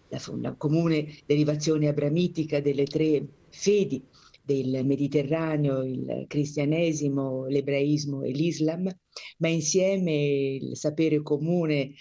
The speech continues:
ai popoli mediterranei rappresentato dalla filosofia greca e dal pensiero scientifico arabo e la grande forza unificatrice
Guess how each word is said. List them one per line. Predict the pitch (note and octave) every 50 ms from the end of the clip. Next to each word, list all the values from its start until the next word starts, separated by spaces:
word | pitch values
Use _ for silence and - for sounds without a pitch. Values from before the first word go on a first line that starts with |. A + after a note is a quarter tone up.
| - _
ai | - C#3 D3+
popoli | D3 D#3 D#3 D#3 D3+ D3+ D3+ D3+
mediterranei | D3+ D3 D3 D3 D3 D3+ C#3+ C3 D#3 D#3+ D#3+ D#3+ D#3 D3+ D3 C#3+ C#3
rappresentato | C3+ C#3 C#3 - C#3+ C#3 C#3 D3 C3 C#3+ D3+ C#3+ D3 D3
dalla | C#3 C3+ C3+ C3
filosofia | - D3+ C#3+ C#3 B2+ C#3 C3 - - D3 C#3+ C#3
greca | C3 D3+ E3 F#3+ G3+ G3+ G3+
e | D#3
dal | C3+ C3+ B2+
pensiero | - C#3 C#3 C3 - - D3+ C#3+ D3 C#3+
scientifico | C3 - C#3+ C#3 C#3 - D#3 D#3 D3+ D3+ D3 B2+ - F#3+ E3+
arabo | C3 B2+ - C3+ C#3 - - C#3 -
e | - D3
la | C#3+ C#3
grande | C#3 D3+ D#3 D#3+ D#3 D3+ D3+
forza | D3 - C#3+ C#3+ C#3+ - C#3+
unificatrice | C#3 C#3+ C3+ - C#3 - C#3+ C#3 - B2+ C3 B2+ - -